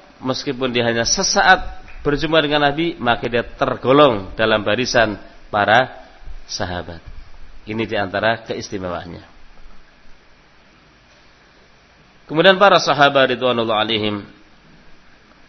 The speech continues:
mereka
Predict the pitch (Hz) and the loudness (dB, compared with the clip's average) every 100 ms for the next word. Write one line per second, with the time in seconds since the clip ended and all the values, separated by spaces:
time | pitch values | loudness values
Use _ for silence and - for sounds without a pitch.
0 | _ _ - - _ - - - - _ | _ _ -20 -20 _ -20 -20 -20 -20 _
1 | _ - - - - 120 113 120 123 127 | _ -20 -20 -20 -10 -2 -2 4 6 8
2 | 127 - | 6 2